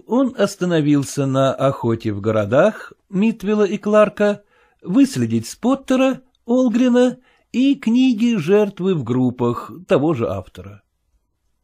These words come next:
Все дела таким образом удалось устроить.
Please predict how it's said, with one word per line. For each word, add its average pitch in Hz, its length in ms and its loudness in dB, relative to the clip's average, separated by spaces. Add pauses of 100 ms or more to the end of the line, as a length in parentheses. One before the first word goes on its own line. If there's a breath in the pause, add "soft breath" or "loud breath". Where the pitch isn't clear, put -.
(200)
Все 127 300 0
дела 135 400 4
таким 190 420 0
образом 220 560 0
удалось 160 540 2
устроить. 98 840 -10